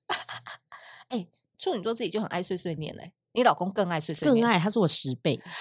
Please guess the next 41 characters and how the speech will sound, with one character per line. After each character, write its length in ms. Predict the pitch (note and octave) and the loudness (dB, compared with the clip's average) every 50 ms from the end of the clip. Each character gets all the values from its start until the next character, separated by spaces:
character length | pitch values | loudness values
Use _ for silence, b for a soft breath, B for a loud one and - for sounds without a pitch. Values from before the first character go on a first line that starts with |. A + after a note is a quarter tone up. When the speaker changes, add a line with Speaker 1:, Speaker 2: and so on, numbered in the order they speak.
| B B B B B B B B _ _ _ _ _ _ _ b b b b b b b _ - | B B B B B B B B _ _ _ _ _ _ _ b b b b b b b _ -8
Speaker 1:
那 100 | - A4 | -6 -4
你 80 | G4+ G4 | -4 -4
怎 120 | - C4+ | -4 -4
么 60 | G#3 G3+ | -6 -4
能 240 | G3+ G3 F#3+ G3+ - - | -4 -4 -4 -6 -6 -4
忍 240 | A3 - F3 E3+ | -4 -4 -2 0
受 420 | E3+ - - - C#4 B3+ G#3+ E3 C#3+ | 0 0 0 2 0 -2 -2 -4 -6
啊？ 360 | C#3+ C3+ B2+ - - - - _ _ B B B B B B B B B B B B - | -8 -10 -10 -12 -14 -16 -18 _ _ B B B B B B B B B B B B -4
Speaker 2:
我 240 | - C#3+ C#3+ C#3 B2+ | 0 2 2 2 2
觉 260 | - D#3 D3 C#3+ C#3 | 0 0 0 0 2
得 220 | - D#3 D3+ C#3+ | 2 2 0 2
应 160 | - F#3 F#3+ | 0 -2 -2
该 180 | F#3+ F#3+ F#3+ F#3 | -2 0 -2 -2
是， 480 | - - G#3 F#3+ F#3 E3 D3+ C#3+ C#3+ D#3+ | -2 -2 -2 -2 0 0 0 -2 -4 -2
如 140 | F3+ G3+ A3 | -2 2 4
果 320 | A3+ F#3 D#3 C#3 C3 B2+ | 6 6 6 6 4 0
我 200 | A#2+ A2+ C3+ C#3 | 0 0 0 0
眼， 300 | C3+ C#3+ D3 B2+ B2+ C#3 - | 2 2 0 0 0 -2 -2
两 180 | - D#3 C#3 C3+ | 0 0 2 2
个 100 | D3+ D#3 | 0 0
眼 200 | C#3+ C#3+ C3+ B2 | 0 0 -2 -2
睛 180 | - G3+ G3+ | -2 -4 -4
闭 160 | F#3+ A3 G3 | -4 -4 -4
起 140 | D#3 - C#3+ | -2 -2 -2
来 80 | C#3 C3+ | -2 0
都 140 | C3+ F#3 F3 | 2 4 4
有 40 | |
人 160 | D3 C3+ C3+ C#3 | 4 2 2 2
做 160 | E3+ E3 C#3+ | 2 2 2
家 220 | - D3 C3 C3+ | 2 0 0 0
事， 260 | - - - D#3+ C#3+ C3+ | -2 -2 -2 -2 -2 -2
那 140 | D3+ E3+ E3 | 0 0 0
我 100 | C#3 A#2+ | -2 -2
可 120 | - D3 | -2 -4
以 40 | C#3 | -2
闭 160 | - D#3+ C#3+ | -2 -2 -6
起 180 | - - - - | -4 -6 -8 -8
来， 80 | - | -8
没 100 | - - | -10 -12
关 160 | A#2+ - B2+ | -12 -10 -10
系。 320 | - - A2+ B2 C#3+ D#3+ | -10 -10 -10 -10 -12 -16